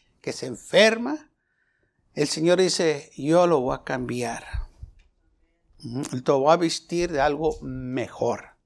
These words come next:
Sí, ¿sabe por qué? Porque el pecado se apoderó de este cuerpo y lo arruinó. Por eso el Señor dice,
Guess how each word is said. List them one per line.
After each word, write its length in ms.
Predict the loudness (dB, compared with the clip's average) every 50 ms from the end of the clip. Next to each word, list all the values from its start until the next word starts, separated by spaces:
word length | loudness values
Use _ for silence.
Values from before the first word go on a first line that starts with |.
| _ _ _ _ _ -20 -20 -20 -20 -12 -4
Sí, 220 | 0 2 2 2
¿sabe 260 | 4 4 4 4 4
por 220 | 2 -2 -4 -4 -2
qué? 220 | -2 -4 -4 -2 0
Porque 500 | 2 2 2 2 2 0 0 0 0 -4 -2
el 220 | -2 -2 -2 0
pecado 400 | -2 -4 -2 2 4 6 6 6
se 100 | 6 4
apoderó 420 | 0 2 2 2 4 6 6 6 4
de 100 | 4 0
este 200 | -2 -4 -8 -4
cuerpo 460 | 2 2 4 4 2 0 -2 -2 0
y 40 | 4
lo 100 | 4 2
arruinó. 640 | 2 2 -2 -2 -2 -2 -2 -4 -6 -8 -12 -20 -18 -14 -14 -12 -12 -12 -14 -14 _ _ _ _ _ _ _ _ _ _
Por 140 | 2 4 4
eso 140 | 6 4 2
el 60 | 2
Señor 220 | 2 4 4 4
dice, 200 | 4 4 0 -2